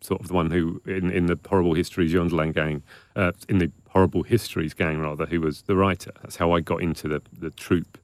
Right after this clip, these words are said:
And we met up with Rich and started talking, throwing ideas around, and really quickly the idea of Shakespeare came up because he's a character you kind of don't need to do a lot of first act stuff with, and we wanted to do a multi-character caper,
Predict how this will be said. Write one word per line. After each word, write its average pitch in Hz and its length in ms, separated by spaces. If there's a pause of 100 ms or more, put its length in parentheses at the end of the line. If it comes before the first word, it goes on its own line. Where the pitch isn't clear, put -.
(260)
And 101 140
we 101 80
met 98 160
up 95 140
with 90 140
Rich 101 360
and 82 140
started 92 260
talking, 92 480
throwing 87 320
ideas 90 380
around, 78 200
and 85 160
really 85 320
quickly 85 400
the 80 120
idea 82 260
of 80 80
Shakespeare 87 540 (320)
came 92 240
up 90 200
because 104 540 (460)
he's 117 280
a 117 60
character 131 420
you 113 120
kind 127 340
of 117 160
don't 113 200
need 113 120
to - 80
do 110 140
a - 20
lot 101 140
of 98 40
first 107 320
act 113 220
stuff 85 320
with, 90 240
and 85 160 (400)
we 113 120
wanted 113 260
to - 80
do 101 140
a 98 40
multi-character 95 1000 (300)
caper, - 500